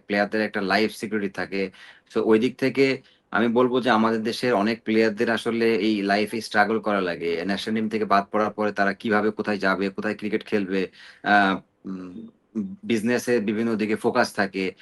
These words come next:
So, এস-, overall আপনি যদি চিন্তা করেন, এটা আসলে আমি বলবো যে প্লেয়াররা খুব ভা-, ভালো একটা, মানে, হেলদি এনভায়রনমেন্টে থাকে না। সবাই তাদের লাইফ নিয়ে অনেক স্ট্রাগল করে। আহ, যে কয়দিন ন্যাশনাল টিমে থাকে, গ্ল্যামার থাকে, পে-, মা-,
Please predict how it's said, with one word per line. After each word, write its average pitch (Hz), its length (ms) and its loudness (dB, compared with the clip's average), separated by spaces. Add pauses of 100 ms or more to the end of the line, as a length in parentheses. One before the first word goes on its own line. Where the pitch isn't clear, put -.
(260)
So, 156 80 4
এস-, - 260 -4 (100)
overall 170 440 8
আপনি 165 240 4
যদি 151 160 -2
চিন্তা 151 300 4
করেন, 117 340 0
এটা 170 220 2
আসলে 147 280 4
আমি 139 160 6
বলবো 131 320 2
যে 127 80 0
প্লেয়াররা 117 400 2
খুব 113 180 -8
ভা-, 107 380 0
ভালো 120 280 0
একটা, 117 440 0 (320)
মানে, 110 220 2
হেলদি 127 320 4
এনভায়রনমেন্টে 127 500 2
থাকে 113 260 -2
না। 76 220 -6
সবাই 120 480 2 (220)
তাদের 113 240 0
লাইফ 113 340 4
নিয়ে 120 100 -2
অনেক 110 200 -2
স্ট্রাগল 107 400 0
করে। 98 340 -2 (460)
আহ, 107 440 0 (180)
যে 127 140 0
কয়দিন 131 260 2
ন্যাশনাল 120 320 -2
টিমে 123 180 -2
থাকে, 113 260 -2
গ্ল্যামার 110 360 2
থাকে, 107 320 -4
পে-, 104 300 0
মা-, 95 220 -2